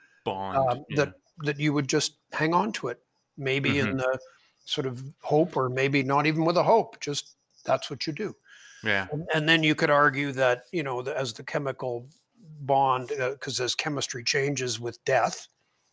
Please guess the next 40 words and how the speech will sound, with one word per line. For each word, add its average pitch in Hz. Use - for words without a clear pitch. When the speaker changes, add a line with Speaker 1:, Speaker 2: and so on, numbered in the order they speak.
Speaker 2:
you 139
might 143
reach 147
a 151
point 147
where 131
that 127
urge 143
to 131
hold 139
on 123
is 117
no 127
longer 117
there. 123
Speaker 1:
That 98
feedback's 98
Speaker 2:
You 127
Speaker 1:
no 135
Speaker 2:
let 139
it -
Speaker 1:
longer 95
Speaker 2:
go. 196
Speaker 1:
there. -
Speaker 2:
So, 180
Speaker 1:
I've 113
Speaker 2:
so 165
conceivably, 170
you 151
could 208
do 185
that 151
whole 156
thing 147
without 147
actually 131
thinking 175
much 180
about 156
it. 294